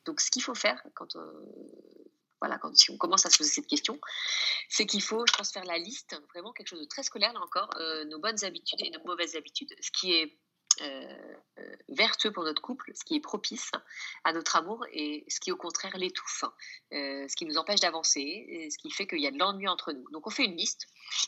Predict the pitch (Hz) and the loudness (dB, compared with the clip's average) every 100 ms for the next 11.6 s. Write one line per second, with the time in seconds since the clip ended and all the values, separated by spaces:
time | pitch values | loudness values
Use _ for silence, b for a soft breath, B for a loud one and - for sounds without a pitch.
0 | 160 151 143 135 196 175 165 - - B | 2 0 0 2 4 4 2 -2 -4 B
1 | B B - 165 - 135 - 165 170 156 | B B -2 0 2 6 6 4 0 0
2 | 147 139 - 165 143 156 151 139 - 139 | -2 -4 0 0 0 -2 -6 -4 -4 -4
3 | 139 170 - 139 127 - 415 330 170 151 | -4 0 0 0 -2 -4 -4 -4 -4 0
4 | 226 294 - B B B - 185 190 185 | 2 2 0 B B B 2 2 2 -4
5 | 170 160 151 - 185 - 170 165 147 135 | -12 -12 -10 -10 -10 -12 -12 -12 -10 -12
6 | 135 131 _ _ - 156 156 160 139 190 | -14 -20 _ _ -18 -12 -6 -4 0 -2
7 | - _ - - - 165 139 - 147 190 | -2 _ -20 -6 0 0 0 -4 -4 -6
8 | - - 160 147 - - - 143 - 143 | -4 0 0 0 -4 -6 -8 -8 -6 -8
9 | 135 180 165 139 - 220 B B - - | -2 0 0 0 0 0 B B 0 4
10 | - - 175 165 165 165 - - - 190 | 6 6 6 4 2 0 4 6 6 2
11 | 175 165 165 160 220 - | 2 2 2 2 2 2